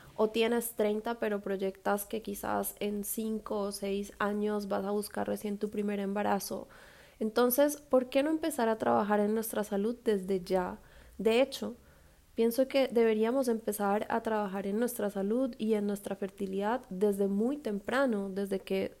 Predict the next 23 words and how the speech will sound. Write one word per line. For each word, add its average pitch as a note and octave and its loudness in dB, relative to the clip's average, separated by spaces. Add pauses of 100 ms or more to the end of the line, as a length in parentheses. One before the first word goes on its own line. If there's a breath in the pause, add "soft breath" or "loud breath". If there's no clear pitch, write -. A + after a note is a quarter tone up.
tenemos G#3 0
nuestra A3 -2
primera G3 -2
menstruación, A#3+ 0 (640 loud breath)
y B3+ 6
a A#3 4
entender A3 2
cómo A#3 -2
distintas C4+ -2
variables G#3+ 0 (320 soft breath)
intervienen A3 0
en A3 0
nuestra G#3 0
fertilidad. F#3+ -6 (240)
Y G3 0
aquí G3+ 0
hablo A3 2 (320 loud breath)
de F#3+ 0
alimentación, A#3 0
de G3 -2
estilo G3+ -4
de A#3+ -2
vida, A3+ 0